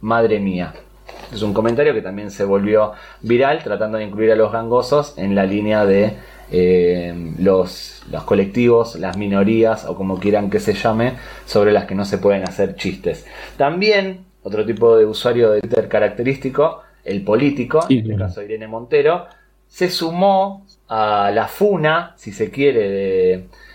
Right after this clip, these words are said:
Speaker 1: Alfonso Guerra, diciendo: "Lo que hasta ahora era normal ya no lo es,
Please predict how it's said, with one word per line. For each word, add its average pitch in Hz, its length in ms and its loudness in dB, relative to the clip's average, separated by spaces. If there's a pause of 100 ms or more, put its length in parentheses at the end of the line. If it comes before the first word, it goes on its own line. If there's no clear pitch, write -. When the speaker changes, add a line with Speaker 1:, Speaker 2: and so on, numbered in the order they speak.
(160)
Speaker 1:
Alfonso 120 680 0
Guerra, 151 280 4
diciendo: 104 580 -4 (200)
"Lo 131 140 0
que 147 80 -2
hasta 143 200 -2
ahora 208 180 2
era 175 140 0
normal 139 600 -4
ya 135 240 0
no 123 120 -4
lo 139 120 4
es, 190 320 -2